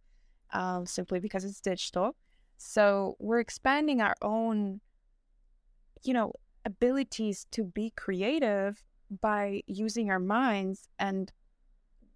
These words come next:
you know, having fun, really, because the only limit you have is not gravity, is not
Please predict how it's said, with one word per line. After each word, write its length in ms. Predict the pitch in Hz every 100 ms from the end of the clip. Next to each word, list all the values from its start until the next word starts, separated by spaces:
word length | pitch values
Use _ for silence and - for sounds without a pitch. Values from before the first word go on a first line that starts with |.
| _ _ -
you 160 | 208
know, 140 | 202 - _ -
having 300 | - 254 285
fun, 540 | 254 - 330 311 - 208
really, 500 | 208 311 104 - -
because 440 | 202 - 214 208 - _ _ _ _ _ _ _ _ 202
the 260 | 208 220 208
only 300 | 240 285 294
limit 280 | 226 247 226
you 140 | 190 196
have 400 | 254 285 240 202
is 140 | 196
not 200 | 233 -
gravity, 560 | 196 220 220 202 196 175
is 180 | 185
not 280 | 202 196 190